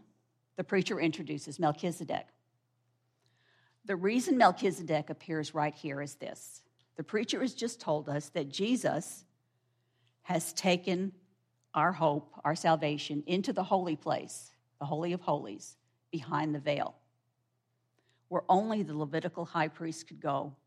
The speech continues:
and only once a year. The Jewish mind would immediately think, "What right does he have to be there?" Kings were never allowed in the Old Testament to do priestly duties.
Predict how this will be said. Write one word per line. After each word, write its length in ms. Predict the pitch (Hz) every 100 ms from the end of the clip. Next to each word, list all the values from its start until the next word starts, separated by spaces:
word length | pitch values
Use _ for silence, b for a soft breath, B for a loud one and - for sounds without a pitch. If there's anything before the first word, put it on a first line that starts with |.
| _
and 120 | 170 156
only 240 | 160 151
once 320 | 147 147 -
a 40 | 143
year. 300 | 135 151 165 _ _ _ _ _ _ _ _ _ _ _ _ _ _ _ _
The 80 | 185
Jewish 500 | - 202 214 254 -
mind 540 | 180 170 160 165 160
would 200 | 160 170
immediately 600 | 160 156 160 170 165 190
think, 540 | 190 - 151 143 151 - _ _
"What 420 | 151 156 160 -
right 220 | 151 170 -
does 160 | 175
he 140 | - 190
have 200 | 170 -
to 80 | 156
be 140 | 190
there?" 380 | 208 285 - - _ _ _ _ _ _ _ _ _ _
Kings 560 | - - 240 226 233 -
were 160 | 165 190
never 400 | 190 196 208 180
allowed 540 | 156 147 143 135 139
in 80 | 156
the 140 | 151
Old 160 | 151 147
Testament 500 | - 151 - 160 160
to 60 | 170
do 180 | 170
priestly 540 | 156 - 147 - 180 196
duties. 520 | 247 269 - - -